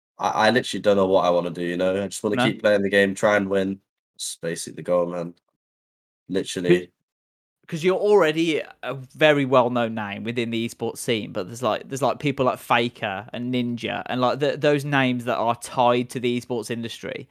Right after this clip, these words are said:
Speaker 2: Like,
Speaker 1: Mm.
Speaker 2: do you wanna be, do you wanna be associated like that in, in that sort of breath? Is that what you're aiming for, or are you just, are you just literally just trying to win everything that you're involved in?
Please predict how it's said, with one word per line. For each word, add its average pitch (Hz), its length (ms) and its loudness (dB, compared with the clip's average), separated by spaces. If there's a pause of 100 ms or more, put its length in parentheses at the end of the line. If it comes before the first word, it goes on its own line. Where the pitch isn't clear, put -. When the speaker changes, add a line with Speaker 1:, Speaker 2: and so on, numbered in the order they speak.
(360)
Speaker 2:
Like, 123 260 6
Speaker 1:
Mm. - 60 -14 (800)
Speaker 2:
do 156 120 0
you 143 120 8
wanna 151 300 4
be, 147 480 2 (120)
do - 100 -4
you 147 80 2
wanna 156 200 2
be 147 160 2
associated 143 760 2
like 143 240 6
that 139 240 2
in, 131 220 -6
in 135 180 -6
that 135 180 0
sort 131 240 2
of 123 40 -8
breath? 135 300 0
Is 131 120 -4
that 139 200 -2
what 127 180 0
you're 131 220 2
aiming 135 320 2
for, 160 260 2
or 135 60 4
are 127 40 6
you 127 80 2
just, 127 340 -6 (320)
are 131 60 2
you 139 120 6
just 135 160 -4
literally 139 380 2
just 123 200 -6
trying 127 180 2
to 123 80 0
win 117 160 2
everything 113 400 -4
that 107 60 -6
you're 107 160 -4
involved 98 320 -6
in? 113 120 -8